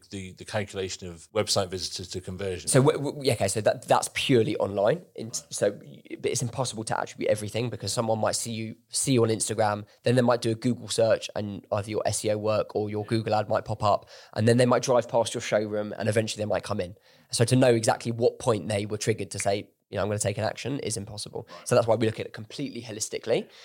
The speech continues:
Speaker 2: and look at the conversion rate. But the conversion rate is the amount of people that take an action on your site divided by the total number of website visitors.
Speaker 1: Right, okay.
Speaker 2: So then it's about optimizing for what you want on the website. So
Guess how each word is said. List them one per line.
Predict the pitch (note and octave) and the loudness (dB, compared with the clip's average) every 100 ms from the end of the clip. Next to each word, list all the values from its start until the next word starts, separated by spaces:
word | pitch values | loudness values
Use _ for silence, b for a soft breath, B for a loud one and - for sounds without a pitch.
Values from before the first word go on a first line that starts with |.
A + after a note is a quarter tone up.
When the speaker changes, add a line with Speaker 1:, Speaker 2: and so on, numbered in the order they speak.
| B B | B B
Speaker 2:
and | A2+ | -4
look | G#2 - | -4 -6
at | |
the | - | -10
conversion | G#2 G#2 G#2+ G2+ | -4 -2 -2 -2
rate. | G#2 G#2 - - | -2 -2 -6 -10
But | A#2 | -6
the | A#2 | -2
conversion | B2+ C3+ B2+ A#2+ | 4 6 6 4
rate | A2+ - - | 2 2 -2
is | A2 - | -6 -2
the | C3 | 2
amount | C3+ | 2
of | - | 2
people | G#2+ | -4
that | A2+ | -6
take | G#2+ | -4
an | A2 | -4
action | - - - | -4 -10 -4
on | C3 B2+ A2+ | 0 2 2
your | A2+ | 0
site | - B2 F3 - - b b b | 0 2 0 -2 -12 b b b
divided | G#2 G2+ G2 | -4 -4 -4
by | F#2 | -8
the | G2+ | -10
total | - G#2+ - | -10 -12 -12
number | G#2 G2+ | -14 -14
of | - | -8
website | - - - | -8 -8 -14
visitors. | - - - - | -18 -18 -20 -20
Speaker 1:
Right, | |
okay. | - b b | -20 b b
Speaker 2:
So | b - A2+ A2+ A2 _ - | b 4 6 4 -4 _ 2
then | D3 C#3 | 4 4
it's | A#2+ | 4
about | B2 - | 2 4
optimizing | B2 - A2+ A2 G#2+ G#2+ | 2 2 0 0 -4 -4
for | G#2+ G#2+ | -2 -2
what | A2 - | 0 -2
you | G#2+ | -2
want | G#2 G2 | -4 -4
on | |
the | F#2+ | -4
website. | F#2+ F#2+ F2+ E2 | -4 -2 -4 -4
So | - | -2